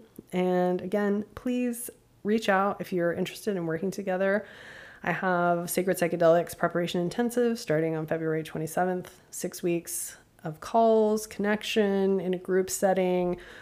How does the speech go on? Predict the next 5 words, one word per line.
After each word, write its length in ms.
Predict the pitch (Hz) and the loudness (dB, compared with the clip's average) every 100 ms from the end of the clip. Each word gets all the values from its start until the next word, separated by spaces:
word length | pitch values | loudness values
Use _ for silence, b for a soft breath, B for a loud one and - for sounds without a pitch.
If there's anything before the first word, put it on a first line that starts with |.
| B B | B B
We're 100 | - | -2
gonna 200 | 196 185 | 2 4
learn 680 | 175 180 175 175 175 175 170 - | 4 4 6 6 4 4 0 0
all 280 | 208 226 226 | 4 6 6
about 720 | 180 180 170 170 170 - - | 4 4 4 4 2 -2 -10